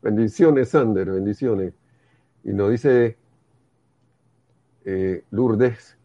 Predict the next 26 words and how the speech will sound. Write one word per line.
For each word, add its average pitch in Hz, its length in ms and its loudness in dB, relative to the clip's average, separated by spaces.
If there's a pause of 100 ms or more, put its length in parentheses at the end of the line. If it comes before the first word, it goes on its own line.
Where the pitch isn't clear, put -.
Galarza, 113 640 -4 (160)
entonces 135 400 -2
cuan-, 113 340 -2 (140)
cuando 113 640 2
más 139 420 -4
se 151 280 0
eleve 156 520 0 (140)
la 110 100 -2
vibración 110 440 -2
en 143 100 -2
la 120 100 -2
tierra, 131 400 -4 (440)
las 104 180 -6
plantas, 131 360 -2
los 117 140 0
animales, 113 320 -2
nosotros 117 380 -4
todos 123 240 0
volverán 107 560 -2 (120)
a, 110 100 -8 (1000)
todos 127 240 2
volverán 107 380 0
su 127 100 -4
atención 120 560 -2
a 113 80 2
Dios, 156 400 0